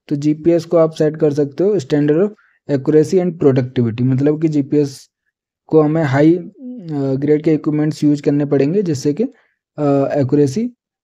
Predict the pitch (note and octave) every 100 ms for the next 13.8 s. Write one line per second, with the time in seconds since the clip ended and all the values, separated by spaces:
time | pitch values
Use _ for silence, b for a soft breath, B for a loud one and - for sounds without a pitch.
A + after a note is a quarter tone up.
0 | _ _ B2 C#3+ D3 C3 C3 A#2 G#2 G#2
1 | G#2 G2+ G2+ A2+ _ _ _ _ - C#3+
2 | D3+ D#3+ G3 F#3+ F3 F3+ F3+ F3 F3+ E3+
3 | F3 E3+ C#3+ D#3 D#3+ E3 D#3+ E3+ E3 D#3+
4 | C#3+ C3+ C3+ C#3 C#3 D3+ D#3+ D#3+ D#3+ D#3
5 | D3+ D3 D3 E3 G3 G#3+ G#3 G#3 _ _
6 | _ _ _ - D3 C#3+ E3 E3 E3 F3+
7 | F3+ D#3+ D3 C#3+ D3+ D#3+ E3 D#3+ _ _
8 | _ _ _ _ - D3+ C#3 E3 E3+ E3
9 | D3 D#3 D#3 C#3+ D#3+ D#3 C#3+ C#3+ E3 E3
10 | D3 D3 D3+ D3+ D#3 C#3+ D3 D3 D#3 F#3
11 | F#3+ G3+ b b b C#3+ C#3 D#3+ C3 E3
12 | E3+ E3+ - _ _ _ D3 C#3+ D3+ E3
13 | F3 - - B2+ D3+ D3 D#3 D#3+